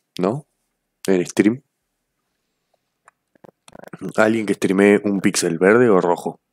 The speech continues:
Y que tenga seis millones de,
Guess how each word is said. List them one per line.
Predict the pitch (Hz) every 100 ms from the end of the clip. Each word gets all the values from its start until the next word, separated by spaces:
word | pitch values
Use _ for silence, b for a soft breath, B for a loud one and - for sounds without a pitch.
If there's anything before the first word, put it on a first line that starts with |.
| _ _ _ _ _ _ _ _
Y | 87 85 85
que | - 87
tenga | 87 80 76 - _
seis | - 87 90
millones | 85 - 95 92 82 78
de, | 78